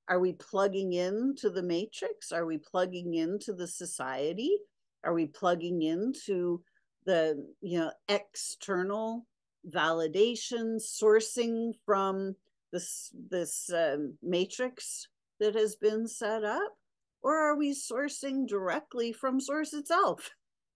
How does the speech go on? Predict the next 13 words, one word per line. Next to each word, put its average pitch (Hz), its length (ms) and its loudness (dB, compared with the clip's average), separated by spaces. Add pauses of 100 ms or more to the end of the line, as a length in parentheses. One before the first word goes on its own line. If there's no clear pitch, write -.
(640)
And 202 360 -2 (680)
it 190 260 -2
makes 185 440 -4 (140)
all 175 260 0
the 180 140 -4
difference, 180 840 -6 (260)
you 180 140 -2
know, 175 140 0
where 175 600 0
are 180 260 0
we 175 400 -6
tuning 175 600 -4
into? 160 840 -2